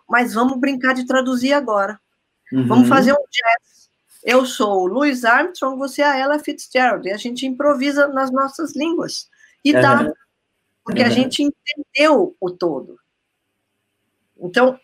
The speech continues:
Speaker 1: na verdade, a pedagogia se torna um método de improviso permanente. Portanto, de diálogo real, atual. O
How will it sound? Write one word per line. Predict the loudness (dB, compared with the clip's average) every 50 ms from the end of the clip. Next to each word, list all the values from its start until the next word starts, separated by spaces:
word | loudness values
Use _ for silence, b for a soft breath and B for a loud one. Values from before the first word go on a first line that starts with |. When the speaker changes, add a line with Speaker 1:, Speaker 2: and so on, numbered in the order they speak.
| _ _
Speaker 1:
na | 0 2 2 2
verdade, | 4 2 2 2 2 2 2 2 4 2 0 -2 -2
a | -2
pedagogia | -2 -4 -2 0 0 0 2 0 0 0 -2 -2 -2 -2 -2
se | -4 -6 -10 -10 -14 -14 _
torna | -4 -2 0 0 0 0 -2 -6 -8 -10 -12 _ _ _ _ _ _ _ _ _
um | -8 -6 -4 -2
método | -2 0 2 4 4 4 2 0 0 -2 -2 0 2 0 -2 -2 -4 -10 -14
de | -8 -6 -6 -4 -2
improviso | 0 0 0 0 0 0 0 0 -2 -2 -4 -4 -2 -2 -4 -6
permanente. | -2 0 2 2 2 2 2 2 0 -2 -2 -6 -10 _ -14 -12 -12 -14 -16 _ _ _ _ _ _ _ _ _ _ _ _ _ _ _ _ _ _ _ _ _
Portanto, | _ 2 2 2 0 0 2 2 4 4 2 0 -2 -6 -8 -8 -10 _
de | -8 -6 -6 -6
diálogo | -4 -2 0 2 2 2 0 -2 -6 -6 -6
real, | -6 -4 -2 -2 0 2 4 4 2 2 0 -2 -6 -10 _ _ _ _ _ _
atual. | -8 -8 -8 -10 _ _ -10 -6 -2 0 0 0 0 -2 -4 -6 -10 -12
O | -16